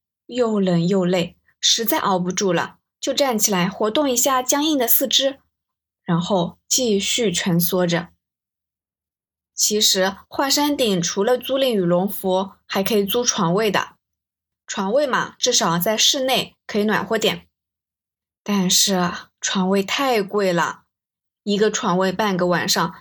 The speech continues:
就要四五百，我们怎么可能舍得花那个钱呢？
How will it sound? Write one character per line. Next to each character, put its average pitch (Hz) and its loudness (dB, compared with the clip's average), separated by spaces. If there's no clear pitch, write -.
就 294 -2
要 277 2
四 - 2
五 220 0
百， - -4
我 254 -2
们 285 0
怎 269 0
么 254 0
可 269 -2
能 226 2
舍 262 0
得 214 0
花 294 0
那 302 0
个 247 2
钱 185 0
呢？ 175 0